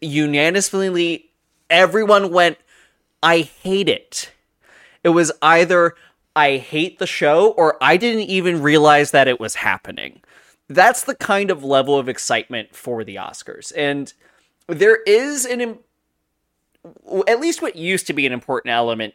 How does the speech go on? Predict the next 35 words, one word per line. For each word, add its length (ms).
to 260
this 160
show. 340
It 160
used 240
to 60
be 160
that 200
this 180
was 180
the 100
one 300
time 440
where 120
we 80
could 100
watch 280
all 120
the 80
celebrities 560
come 220
together 400
and 160
see 280
all 180
of 100
our 180
favorite 440
filmmakers 1160
and 400
actors 720
kind 360
of 300
just 260
existing 760